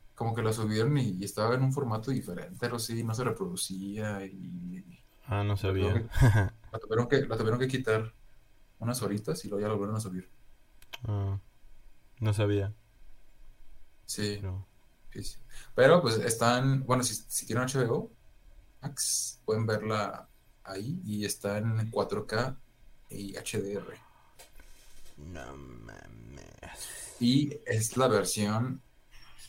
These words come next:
Speaker 1: sin
Speaker 2: Censura.
Speaker 1: corrección,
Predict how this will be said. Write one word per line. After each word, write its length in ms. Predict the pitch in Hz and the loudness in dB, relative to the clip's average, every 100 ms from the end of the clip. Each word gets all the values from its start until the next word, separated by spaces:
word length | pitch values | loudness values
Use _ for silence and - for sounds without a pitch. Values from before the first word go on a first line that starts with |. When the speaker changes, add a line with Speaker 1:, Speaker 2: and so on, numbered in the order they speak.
| - | -10
Speaker 1:
sin 800 | - - 117 117 120 123 127 127 - - - | -2 0 2 2 2 0 -2 -4 -10 -20 -8
Speaker 2:
Censura. 220 | - 113 | 2 2
Speaker 1:
corrección, 1200 | 98 - - 101 101 104 107 107 107 110 104 | 2 0 0 2 2 2 2 2 2 2 0